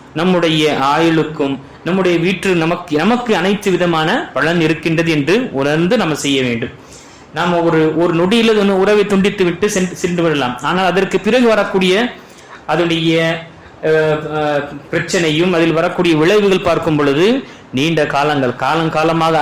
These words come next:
ஆகிவிடுகின்றது. உறவு, அண்ணன் தம்பி பேசுவதோ சகோதர சகோதரி பேசுவதோ என்பது கிடையாது. அல்லாஹ் பாதுகாக்க வேண்டும். ஆக அல்லாஹுக்காக அதை மறு-, மறந்து மன்னித்து நமக்காக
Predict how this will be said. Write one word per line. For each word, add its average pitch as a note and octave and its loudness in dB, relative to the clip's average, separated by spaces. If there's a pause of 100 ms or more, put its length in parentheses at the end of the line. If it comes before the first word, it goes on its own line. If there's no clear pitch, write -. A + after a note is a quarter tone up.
ஆகிவிடுகின்றது. D3+ 0 (300)
உறவு, D#3 4
அண்ணன் D3 0
தம்பி C#3 0
பேசுவதோ C#3+ 0
சகோதர D#3 0
சகோதரி D3+ 2
பேசுவதோ D3+ 0
என்பது C#3+ 0
கிடையாது. C3+ 0 (460)
அல்லாஹ் C#3 0
பாதுகாக்க C3 0
வேண்டும். A#2 -4 (360)
ஆக F#3+ 0
அல்லாஹுக்காக F3 0
அதை D3+ 0
மறு-, C3+ -2
மறந்து C3 0 (380)
மன்னித்து E3 -2 (220)
நமக்காக G#3+ 2